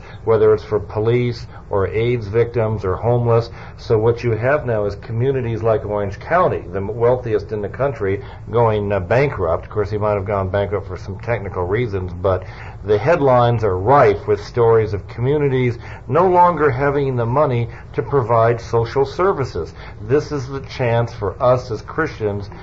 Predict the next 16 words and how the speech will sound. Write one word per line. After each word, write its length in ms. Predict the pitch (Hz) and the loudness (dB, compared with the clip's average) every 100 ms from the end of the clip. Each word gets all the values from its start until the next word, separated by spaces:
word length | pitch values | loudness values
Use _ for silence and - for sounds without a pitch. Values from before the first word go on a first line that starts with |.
| - - | -16 -10
to 100 | 101 | -8
begin 480 | 101 98 123 123 | -8 -2 0 0
to 100 | 98 | -2
step 480 | 98 - - 135 135 | -8 -8 2 2 2
in 320 | 135 117 110 | 0 0 -2
to 140 | 98 104 | -2 0
offer 460 | 110 123 - 123 104 | 2 0 0 -4 -4
the 80 | |
love 300 | 101 107 120 123 | -2 2 2 2
of 140 | 107 | 0
God, 520 | 127 139 107 73 - - - - - | 2 4 4 2 -4 -12 -16 -16 -8
um, 640 | 82 101 104 104 104 104 110 | 0 4 6 6 4 0 -6
uh, 280 | 117 101 95 - | -4 -2 -2 -4
to 140 | 131 120 | -4 -2
the 100 | 101 | -4
community. 720 | - 135 170 165 127 98 | -6 -2 0 0 0 -4